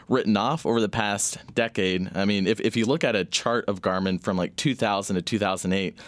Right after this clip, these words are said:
the stock was a ten bagger, uh, o-, over that time period. But then, I mean, you had the recession come, the, the iPhone and smartphone revolution just really took away the need for a lot of people to buy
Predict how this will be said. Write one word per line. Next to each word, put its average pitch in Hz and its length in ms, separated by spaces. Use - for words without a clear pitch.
the - 80
stock 175 240
was 107 140
a 90 60
ten 127 260
bagger, 87 420
uh, 90 240
o-, 110 200
over 113 160
that 98 180
time 107 240
period. 90 300
But - 160
then, 101 440
I 95 40
mean, 95 160
you 92 80
had 98 120
the 87 80
recession 120 460
come, 101 440
the, 90 300
the - 120
iPhone 104 560
and 90 120
smartphone 104 500
revolution 95 500
just 95 200
really 110 260
took - 240
away 107 240
the 98 120
need 95 280
for 104 80
a 92 60
lot 110 160
of - 40
people 101 260
to 107 120
buy 95 280